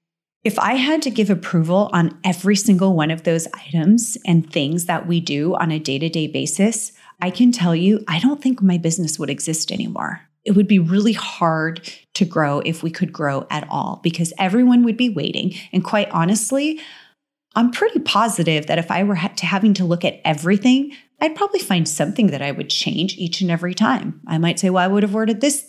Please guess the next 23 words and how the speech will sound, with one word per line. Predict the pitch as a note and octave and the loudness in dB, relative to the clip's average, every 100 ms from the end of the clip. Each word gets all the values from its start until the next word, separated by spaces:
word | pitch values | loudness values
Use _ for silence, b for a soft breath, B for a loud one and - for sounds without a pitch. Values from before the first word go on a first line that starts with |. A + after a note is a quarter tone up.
| - | -4
that | F4+ - | -4 -2
way." | - - - B B B B B B B | -6 -6 -10 B B B B B B B
But | C#4 | -2
the | D4+ | 0
thing | D4+ D#4 | 2 2
is, | D#4+ B3 | 4 2
is, | D4+ | 2
are, | - - - | 2 -2 2
is | A3+ G#3+ | 2 2
it, | G3+ | 2
is | A3 A3 | 2 2
it | F#3 F3+ | 0 0
worth | G#3 G#3+ F#3+ | 0 -2 -4
it? | - - | -10 -2
Is | G3 F#3 | 0 2
that | G3+ - | -2 0
little | A3 A3+ C4+ C#4 | 0 2 2 2
bit | A#3 | 2
of | A3+ F#3+ | 2 2
a, | F3+ - | 2 2
of | F#3+ F3 | -2 -2
a | E3+ | -2
change | - - G#3 F#3 D3 D#3 D#3 - | -2 2 4 4 2 0 -4 -8